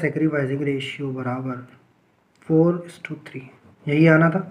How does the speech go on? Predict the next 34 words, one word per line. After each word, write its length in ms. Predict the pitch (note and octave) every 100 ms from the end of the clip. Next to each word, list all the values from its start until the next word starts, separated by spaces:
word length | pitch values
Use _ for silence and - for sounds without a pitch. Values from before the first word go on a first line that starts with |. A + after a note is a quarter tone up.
| - _ - - - -
यही 220 | E3 F#3
है 100 | A3
old 240 | G#3 G3+ G3+
और 100 | F#3+
यही 180 | E3+ F#3
है 80 | G3
सेक्रीफाइस। 480 | F3 F3 E3+ F3 E3+
चलिए 320 | D#3+ D#3+ F#3+ F#3 D#3+
पहले 160 | D#3
goodwill 280 | C#3+ C#3 D#3+
बांटते 320 | D#3+ D#3+ -
हैं 20 | D#3+
बेटा 120 | F#3 - D#3
old 160 | D#3
ratio 320 | E3 D#3+ F3+
में। 120 | G3 B3+
तो 1000 | - - - _ _ _ _ _ - -
कैसे 200 | D#3 D#3+
बढ़ती 280 | E3 E3 F#3
है 60 | F#3
goodwill? 260 | F3 A3+ - - -
goodwill 360 | D3+ G3 C4 D4
का 100 | C4
खुद 220 | C4 -
का 100 | B3
balance 320 | G#3 F#3+ G3+ F#3
है 60 |
debit, 380 | D#3+ D#3+ D#3 D3+ -
ख़त्म 320 | - D#3 A3 A3
करने 320 | E3+ D#3 D#3+
के 100 | D#3+
लिए 120 | D3
करिए 340 | D3 C3 C3 D#3 -
क्रेडिट। 420 | B2+ B2+ -